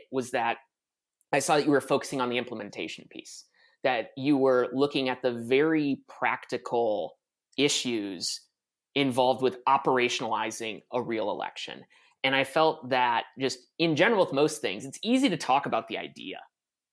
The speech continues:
Is it like, "Hey, we're gonna have this reform and it's gonna be great." Very few people really look at the barriers that exist in just kinda making, like, can,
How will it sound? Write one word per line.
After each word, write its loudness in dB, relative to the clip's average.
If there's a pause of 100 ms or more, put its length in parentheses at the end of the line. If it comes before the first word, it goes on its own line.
(580)
Is 0
it 4
like, 2
"Hey, 6
we're 2
gonna 0
have -4
this -2
reform 0
and -4
it's -8
gonna -4
be -10
great." -8 (340)
Very 4
few -2
people 2 (580)
really 2
look 0
at 0 (120)
the -2
barriers 2
that 0
exist -2
in -4
just -2
kinda -4
making, -4
like, 2 (380)
can, 0